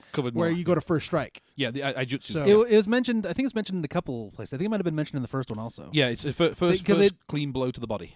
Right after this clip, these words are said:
Speaker 3: Yeah,
Speaker 1: Yeah.
Speaker 3: they, they do mention in the first one also.
Speaker 2: Oh, okay, I missed
Speaker 1: Yeah.
Speaker 2: it in the
Speaker 1: And
Speaker 2: first
Speaker 1: that's
Speaker 2: one.
Speaker 1: like, that's the Kakita style Ajutsu dueling. That
Speaker 3: Well,
Speaker 1: pretty much all lines
Speaker 3: yeah,
Speaker 1: through, so,
Speaker 3: and
Speaker 1: yeah.
Speaker 3: so, but so they have to. So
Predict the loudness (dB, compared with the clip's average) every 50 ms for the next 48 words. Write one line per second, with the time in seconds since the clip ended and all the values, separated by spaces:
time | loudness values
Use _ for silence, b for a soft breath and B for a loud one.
0 | -12 -8 -6 -6 -6 -6 -8 -6 -6 -4 -2 -2 -2 0 0 0 0 0 -2 -2
1 | -2 -4 -4 -2 -2 -4 -4 -2 -2 -2 -2 -2 -2 -2 -2 -2 -2 -2 -2 -4
2 | -2 -2 -2 0 -2 -2 -2 -4 -6 -4 -4 0 0 0 2 2 0 2 2 0
3 | 0 0 -2 -4 -4 -6 -4 -8 -8 -6 -6 -8 -8 -6 -6 -4 -4 -4 -4 -6
4 | -6 -10 -8 -6 -6 -6 -6 -6 -6 -6 -6 -6 -8 -8 -4 0 4 4 4 4
5 | 2 -2 -6 -6 -6 -6 -8 -6 -2 0 0 2 0 -2 -4 -4 -4 -2 -2 -2
6 | -4 -4 0 0 0 0 0 0 -2 -2 -2 -2 -2 0 0 2 2 0 0 -2
7 | 0 0 -2 -2 -2 -4 -6 -4 -2 -2 -2 -4